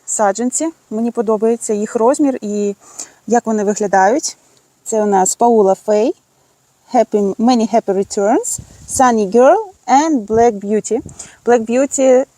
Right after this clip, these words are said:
то така темно-бордового кольору квітка. Вона невисока, ця півонія, але я дуже давно шукала такий колір. Сподіваюсь,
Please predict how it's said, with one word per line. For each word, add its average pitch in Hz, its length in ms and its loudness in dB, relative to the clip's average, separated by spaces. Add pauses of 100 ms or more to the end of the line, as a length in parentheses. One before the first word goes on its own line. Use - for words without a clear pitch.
то 240 100 -2
така 220 320 2
темно-бордового 226 840 0
кольору 196 500 -4
квітка. 285 400 -4 (140)
Вона 233 320 4
невисока, 220 560 -2
ця 294 140 0
півонія, 330 440 0 (380)
але 240 340 2
я 226 140 2
дуже 214 260 -4
давно 220 360 0
шукала 220 420 2
такий - 260 -10
колір. 196 300 -2
Сподіваюсь, 220 640 0